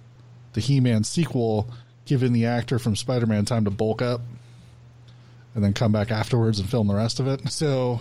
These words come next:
both of these movies were put into, uh, you know, pre-production. Um, they had locations all set up. They had sets. They had wardrobe. They had a bunch of stuff, like, all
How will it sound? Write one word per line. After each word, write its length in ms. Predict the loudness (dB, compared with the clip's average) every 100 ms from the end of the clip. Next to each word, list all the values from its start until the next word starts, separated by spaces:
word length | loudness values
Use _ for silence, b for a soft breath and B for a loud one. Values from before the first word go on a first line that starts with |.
| -6
both 300 | -4 0 0
of 80 | 0
these 200 | 0 0
movies 640 | 0 0 0 -2 -4 -8 -10 B -4
were 200 | -2 -2
put 480 | -2 -2 -2 -4 -6
into, 840 | 0 2 2 0 0 2 2 0 0 B B B B B -18 -20 -20 -20 -20 -20 -14 -8 -2
uh, 500 | 2 2 2 2 0 -6 -14 -18 -20 -20 -20 -4
you 160 | 2 4
know, 140 | 2
pre-production. 800 | 2 2 2 4 2 0 0 -2 -4 -16 B B B B B -4
Um, 640 | 0 2 4 2 2 0 -4 -2
they 120 | 0
had 420 | 2 2 0 0
locations 560 | -2 0 -2 0 -2 -2
all 160 | -4
set 220 | -2 -2
up. 220 | 0 -2 -2
They 80 | -4
had 140 | -4
sets. 480 | -4 -2 -2 -6 -6
They 200 | 0 0
had 480 | 2 0 0 -2 -4 B B B B -14
wardrobe. 960 | -4 0 2 0 0 0 0 0 0 -2
They 180 | -2 0
had 100 | 0
a 40 |
bunch 180 | 0 -2
of 60 | -2
stuff, 440 | -2 -2 -2 -2
like, 200 | -2 -2
all 400 | 0 0 0 0